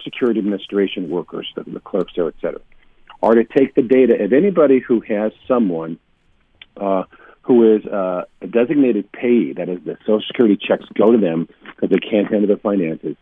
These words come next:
and those names are to go on to the next list. <clears throat> Now, my concern is, in a situation like this, that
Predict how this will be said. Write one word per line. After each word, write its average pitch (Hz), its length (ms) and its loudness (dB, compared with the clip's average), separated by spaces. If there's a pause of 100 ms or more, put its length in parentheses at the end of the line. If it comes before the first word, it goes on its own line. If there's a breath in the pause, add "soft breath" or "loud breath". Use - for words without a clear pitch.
(440 soft breath)
and 95 180 0
those 131 280 4
names 101 360 2
are 92 140 -6
to 101 100 -10
go 92 280 -2
on 87 240 -4 (100)
to 85 240 -6
the 85 80 -8
next 85 300 -6
list. - 200 2 (200)
<clears throat> - 180 0 (320)
Now, 107 80 -2
my 123 180 4
concern 170 540 0
is, 90 260 0
in 101 100 -4
a 98 80 -8
situation 117 600 0
like 85 200 -6
this, 71 220 -4 (640)
that 104 300 6